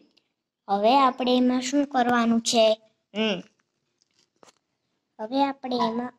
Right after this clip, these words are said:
અમુક એવી પણ ડિઝાઇન કરવાની કે જેનાથી બધા લોકો આ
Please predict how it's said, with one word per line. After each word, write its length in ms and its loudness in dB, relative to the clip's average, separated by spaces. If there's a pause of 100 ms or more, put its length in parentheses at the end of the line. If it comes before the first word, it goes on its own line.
અમુક 280 -6 (180)
એવી 240 -6
પણ 260 0
ડિઝાઇન 380 -2
કરવાની 760 -8 (580)
કે 120 -20
જેનાથી 640 -20
બધા 520 -20
લોકો 680 -6 (220)
આ 260 -6